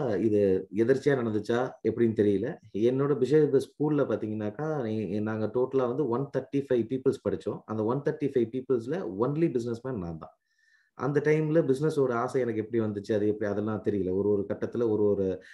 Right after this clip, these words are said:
டைம்ல வந்துச்சு. But இப்போ வந்து பாத்தீங்கன்னாக்கா, I have changed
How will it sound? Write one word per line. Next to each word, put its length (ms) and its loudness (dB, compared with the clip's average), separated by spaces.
டைம்ல 280 2
வந்துச்சு. 400 -2
But 180 0
இப்போ 360 2
வந்து 200 2
பாத்தீங்கன்னாக்கா, 840 -2
I 180 -4
have 140 -4
changed 360 0